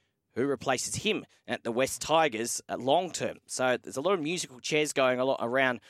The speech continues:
with the coaching jobs. And if you're a Bulldogs fan, would you like to see Michael Maguire as a part of your team, uh, as your head coach next year? Oh four five seven,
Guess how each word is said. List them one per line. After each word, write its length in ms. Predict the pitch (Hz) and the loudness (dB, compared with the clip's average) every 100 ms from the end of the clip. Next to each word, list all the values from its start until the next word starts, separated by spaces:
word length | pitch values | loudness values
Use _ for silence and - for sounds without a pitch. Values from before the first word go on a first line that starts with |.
| - _ | -20 _
with 300 | 127 147 - 135 | -2 -2 -2 -12
the 40 | |
coaching 520 | - 151 151 139 143 | 0 0 0 -4 -4
jobs. 280 | 147 147 160 | 2 2 2
And 120 | 156 | 0
if 160 | 170 - | 0 0
you're 100 | 185 | 0
a 40 | |
Bulldogs 420 | 139 208 214 - | 2 2 0 0
fan, 200 | - 160 | 2 2
would 140 | 151 143 | 0 -2
you 60 | |
like 260 | 151 165 202 | 2 4 4
to 80 | 196 | -2
see 300 | - 151 98 _ _ | -2 -4 -4 _ _
Michael 380 | - 147 156 - | 0 4 4 2
Maguire 440 | 135 135 143 139 139 | -2 2 4 4 2
as 160 | 143 139 | 0 -4
a 40 | |
part 440 | - - 165 143 - _ _ _ | -8 2 4 4 0 _ _ _
of 320 | 127 139 131 - | 0 2 0 -2
your 280 | 135 151 | 0 0
team, 380 | 143 139 165 127 - 98 | 0 -2 -2 -4 -10 -10
uh, 40 | |
as 320 | 113 131 120 | -4 -4 -2
your 160 | 135 131 | 0 0
head 220 | 165 151 | -2 -6
coach 380 | 131 151 117 - | -2 -2 -2 -6
next 280 | 127 - - | -6 -6 -4
year? 180 | 156 107 | -2 2
Oh 120 | 147 | 0
four 220 | - 151 | 0 -4
five 300 | 131 151 139 | 0 0 0
seven, 340 | - 160 139 | 0 0 -2